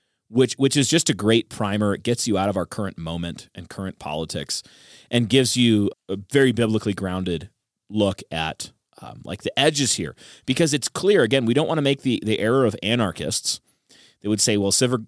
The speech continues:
civil government's completely bad. It has no authority over me.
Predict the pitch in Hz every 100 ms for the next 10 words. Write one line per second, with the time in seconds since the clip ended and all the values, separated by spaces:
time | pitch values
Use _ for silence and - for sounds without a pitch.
0 | - 131 120 110 110 110 110 - - 95
1 | - 131 135 95 101 101 104 - 95 82
2 | 107 120 120 117 104 98 101 90